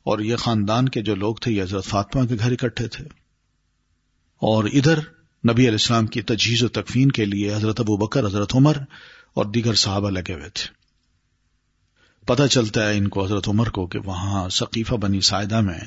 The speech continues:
مسلمان جمع اور سب انصاری، اور وہ چاہ رہے ہیں کہ اپنے میں سے کسی کو خلیفہ مقرر کر لیں۔ اور سیدنا ابو بکر عمر کے علم میں یہ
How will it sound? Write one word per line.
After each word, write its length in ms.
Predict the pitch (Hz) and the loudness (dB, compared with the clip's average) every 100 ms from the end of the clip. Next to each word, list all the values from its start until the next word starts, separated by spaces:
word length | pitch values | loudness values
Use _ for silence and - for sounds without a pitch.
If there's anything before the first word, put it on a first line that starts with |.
| - - - - - _ _ | -16 -20 -20 -20 -20 _ _
مسلمان 480 | 113 117 101 101 101 | 2 4 4 2 2
جمع 320 | 98 98 113 | 0 2 2
اور 80 | 101 - | 2 2
سب 220 | 117 98 | 0 -2
انصاری، 480 | 95 - 101 101 95 | -2 0 0 0 -2
اور 100 | 95 | -4
وہ 100 | 98 | -4
چاہ 240 | - 107 | -2 0
رہے 100 | 101 | 0
ہیں 100 | 98 | 0
کہ 120 | 87 98 | -2 -4
اپنے 220 | - 107 | 0 2
میں 100 | 98 | 2
سے 140 | - | 0
کسی 240 | 98 98 - | 0 -2 -2
کو 100 | - | -6
خلیفہ 320 | - 104 104 | -6 -4 0
مقرر 340 | 98 90 95 87 | 0 0 -6 -8
کر 180 | - - | -10 -12
لیں۔ 120 | 78 - _ _ _ _ _ _ _ _ _ _ _ - | -12 -14 _ _ _ _ _ _ _ _ _ _ _ -2
اور 280 | 110 110 107 | 2 4 2
سیدنا 500 | - 120 117 107 104 101 | 2 4 4 4 2 0
ابو 240 | - 110 | -2 -2
بکر 280 | 101 110 107 | -2 -2 -2
عمر 360 | 101 131 131 127 | -2 2 4 4
کے 160 | - | 0
علم 240 | 107 117 120 | 0 2 4
میں 80 | 107 | 4
یہ 140 | 101 | 2